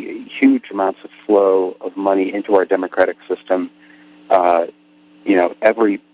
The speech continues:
candidate now needs to have a cadre of, of multimillionaires and hopefully a billionaire or two to help them be viable. Any candidate for national office is gonna need to have their own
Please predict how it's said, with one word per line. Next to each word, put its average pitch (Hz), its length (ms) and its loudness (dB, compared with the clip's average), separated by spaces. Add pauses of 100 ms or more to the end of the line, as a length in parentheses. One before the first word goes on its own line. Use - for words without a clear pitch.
(500)
candidate 104 520 0
now 98 80 2 (200)
needs 98 280 -4
to 98 100 -2
have 95 260 0
a - 80 -12 (100)
cadre 98 480 0
of, 82 60 -16 (360)
of 90 80 -8
multimillionaires 98 1000 0
and - 100 -12
hopefully 98 420 0
a 87 40 -6
billionaire 95 560 0
or - 20 -16 (140)
two 90 220 -4 (580)
to 95 80 0
help - 240 0
them 95 140 -4 (100)
be 90 40 -6
viable. 98 560 0 (540)
Any 110 200 2
candidate 98 540 0
for 92 100 -8
national 95 440 -2
office 98 420 -2 (720)
is - 120 -20
gonna 92 180 0 (100)
need 110 120 0 (320)
to - 100 -4
have 98 140 0 (120)
their 95 220 2
own 101 320 -4